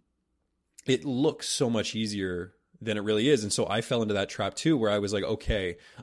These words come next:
I was mentally preparing for, you know, tough situations, but I wasn't mentally preparing for,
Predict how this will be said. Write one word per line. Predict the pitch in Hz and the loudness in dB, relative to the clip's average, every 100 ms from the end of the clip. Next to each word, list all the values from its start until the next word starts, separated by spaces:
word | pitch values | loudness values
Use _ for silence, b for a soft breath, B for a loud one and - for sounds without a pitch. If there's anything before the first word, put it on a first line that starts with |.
| - | 0
I | 127 | 2
was | 160 | 2
mentally | 147 143 147 | 2 -2 0
preparing | 131 104 - 113 110 101 | -4 -4 -4 -2 -2 -4
for, | - - 107 101 98 92 92 - | -6 -2 2 2 2 -2 -6 -10
you | 117 113 | -6 -4
know, | 92 87 - - | -4 -6 -12 -16
tough | - 131 156 | -4 -2 -2
situations, | - 180 - 160 170 208 214 - B B | -2 -2 0 0 -2 -4 -8 -10 B B
but | - 120 | -2 2
I | |
wasn't | 123 135 135 | 2 2 0
mentally | 120 117 - | -2 -2 -4
preparing | 107 - - 104 104 | -8 -8 -6 -4 -4
for, | 90 - 104 98 95 92 87 | -6 -6 -2 0 0 -2 -4